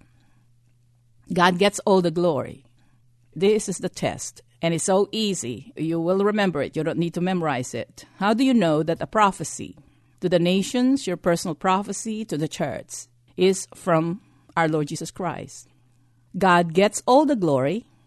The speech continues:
You will benefit from it, and it will benefit his people. It's not just one.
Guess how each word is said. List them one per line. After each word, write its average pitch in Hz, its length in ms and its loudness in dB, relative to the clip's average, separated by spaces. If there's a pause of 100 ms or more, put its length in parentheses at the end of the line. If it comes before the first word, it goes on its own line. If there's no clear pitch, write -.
(320)
You 190 180 2
will 285 260 4
benefit 185 480 2
from 151 280 -2
it, - 340 -6 (500)
and 202 440 2
it 185 180 0
will 180 160 2
benefit 175 840 -2 (180)
his 175 240 -4
people. 175 480 -6 (720)
It's 175 160 0
not 202 220 2
just 175 280 -2
one. 139 540 0